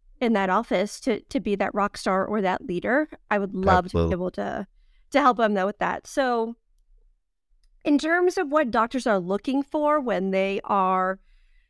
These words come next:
Speaker 1: looking to hire a dental assistant, um, you know, obviously skill set,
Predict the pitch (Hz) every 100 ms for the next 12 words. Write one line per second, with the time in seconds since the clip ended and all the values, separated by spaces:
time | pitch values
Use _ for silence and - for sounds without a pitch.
0 | _ _ _ _ _ _ - 269 320 269
1 | 262 233 208 233 226 190 175 - 226 -
2 | - - 202 - - - - - _ _
3 | _ 233 214 185 - 226 202 _ _ _
4 | _ - - _ _ _ 302 311 277 311
5 | 330 - 320 285 - - 277 233 220 180